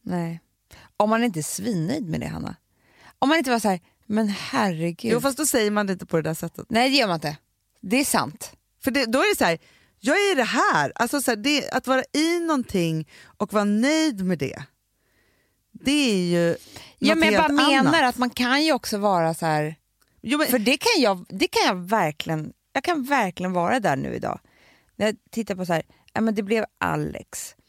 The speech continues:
Speaker 1: Det blev de här tre barnen. Det blev vårt liv. Jag har det här jobbet.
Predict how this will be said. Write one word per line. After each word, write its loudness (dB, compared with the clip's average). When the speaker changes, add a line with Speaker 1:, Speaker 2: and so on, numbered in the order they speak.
Speaker 1:
Det -6
blev 0
de -4
här -2
tre -4
barnen. -2
Det -6
blev 0
vårt -4
liv. -2
Jag 0
har -2
det -4
här -2
jobbet. -6